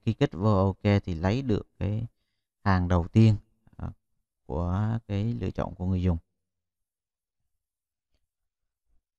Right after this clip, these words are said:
Và thiết kế giao diện như hình và đặt tên cho các thành phần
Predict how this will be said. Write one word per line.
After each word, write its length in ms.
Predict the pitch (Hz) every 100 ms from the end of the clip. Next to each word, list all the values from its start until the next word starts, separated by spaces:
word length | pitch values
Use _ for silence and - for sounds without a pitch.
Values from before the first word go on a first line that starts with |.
| _ _ _ _ _ -
Và 300 | 98 98 92
thiết 200 | - -
kế 140 | 139
giao 240 | 147 131 120
diện 280 | 113 -
như 160 | 104 113
hình 200 | 107 95
và 100 | 92
đặt 200 | - -
tên 200 | 107 110
cho 100 | 107
các 220 | - 123 135
thành 160 | 92
phần 300 | 92 90 85